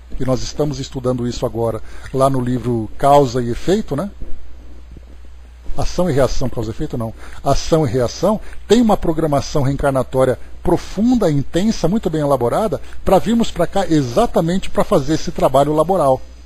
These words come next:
que é o trabalho, que é o aperfeiçoamento, que é ali o resgate dos,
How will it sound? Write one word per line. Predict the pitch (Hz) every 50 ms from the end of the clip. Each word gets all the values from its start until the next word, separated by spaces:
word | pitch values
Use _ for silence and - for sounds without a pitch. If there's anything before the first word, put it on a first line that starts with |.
| - - - - - - - - - - - - - - -
que | - 147
é | 135
o | 127 123
trabalho, | - 147 131 117 117 127 143 156 156 143 120 117 113
que | - -
é | 127
o | 127
aperfeiçoamento, | 127 - 135 117 - - 127 113 - - 127 117 117 127 147 156 151 - - - 120 113 110 - - - - -
que | - 151 147
é | 143
ali | 139 135 139
o | 131
resgate | 117 131 135 110 98 107 113 131 143 156 - - 143
dos, | 123 120 113 - - -